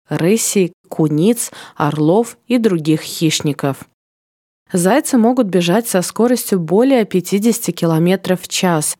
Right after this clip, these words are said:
и часто меняют направление во время бега. У них хороший слух и боковое зрение, что позволяет слышать и видеть приближение противника даже сзади. Однако заяц видит только движущиеся объекты,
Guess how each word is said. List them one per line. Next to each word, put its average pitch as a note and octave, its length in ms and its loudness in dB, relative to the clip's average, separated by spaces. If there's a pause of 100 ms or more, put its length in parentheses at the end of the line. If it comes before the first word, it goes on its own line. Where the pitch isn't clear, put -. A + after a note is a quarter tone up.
(380)
и F3+ 100 -2
часто G3 460 0
меняют E3 480 2
направление E3 760 2
во D#3 160 0
время D#3 360 0
бега. D#3 500 0 (500)
У E3+ 100 2
них F3+ 260 4
хороший D#3+ 540 0
слух G#3+ 440 0
и F3+ 120 0
боковое D#3 560 0
зрение, F3+ 580 0
что - 240 -4
позволяет D3 560 0
слышать F3+ 640 -2
и D3+ 120 -2
видеть A3+ 440 0
приближение D#3+ 720 0
противника A3 800 0
даже F3 420 0
сзади. D3+ 640 -2 (400)
Однако F3+ 500 0
заяц A#3 400 2
видит A#3 300 0
только A3+ 320 0
движущиеся F3+ 920 0
объекты, D3 600 -2